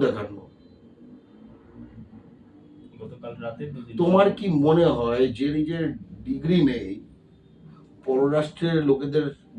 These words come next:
Speaker 1: ডিগ্রিদের সামনে হ্যাঁ করে হাসে কারণ কথা বোঝে না, ঠিক আছে, যে বলে যে কি মেয়ে হলে নাকি সেই কি, ওই ইয়ে স-, পুলওয়ামার সময়, কাউন্টার অ্যাটাকের সময় বলেছিল যে মেয়ে হলে নাকি তারা দেখতে পাবে না, র্যাডার করবে না,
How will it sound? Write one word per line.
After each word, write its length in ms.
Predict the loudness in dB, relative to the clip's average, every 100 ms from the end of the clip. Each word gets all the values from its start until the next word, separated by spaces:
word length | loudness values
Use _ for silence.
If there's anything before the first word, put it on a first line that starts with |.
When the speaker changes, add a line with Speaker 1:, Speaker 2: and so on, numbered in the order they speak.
| -12 -10 -8
Speaker 1:
ডিগ্রিদের 380 | -4 -4 -4 -2
সামনে 180 | -2 0
হ্যাঁ 260 | -2 -4 -2
করে 160 | -2 -2
হাসে 200 | -4 -6
কারণ 200 | -4 -2 -4 -6
কথা 200 | -2 0
বোঝে 320 | 2 0 -2
না, 180 | -4 -8 -10 -14 _ _ _ _ _ _ _ _
ঠিক 140 | -2 2
আছে, 200 | 2 0
যে 180 | 2 2 2
বলে 280 | 2 4 4 2 -2 -6 _ _ -16
যে 60 | -4
কি 100 | -2
মেয়ে 320 | 2 4 4
হলে 280 | 4 4 6
নাকি 260 | 4 4 0
সেই 220 | 0 2 2
কি, 140 | 0 -4 -4 -10 _ _ _ _ -18 -16 -14 -4
ওই 140 | -4 -2 -6 -2
ইয়ে 140 | 0 0
স-, 300 | 0 0 0 -6 -12 -6
পুলওয়ামার 420 | 0 0 2 -2 0
সময়, 220 | 0 0 0 -4 -6 -12 -10
কাউন্টার 300 | -4 -2 -2
অ্যাটাকের 280 | -2 -2 -2
সময় 180 | -2 0
বলেছিল 420 | 2 4 2 0 -2
যে 80 | 0
মেয়ে 280 | 2 4 4
হলে 240 | 2 2 2
নাকি 180 | 0 0
তারা 160 | -2 -2
দেখতে 180 | -4 -4
পাবে 180 | -6 -4
না, 100 | -4
র্যাডার 300 | -4 -2 -2 -2
করবে 300 | -4 -4 -6
না, 120 | -8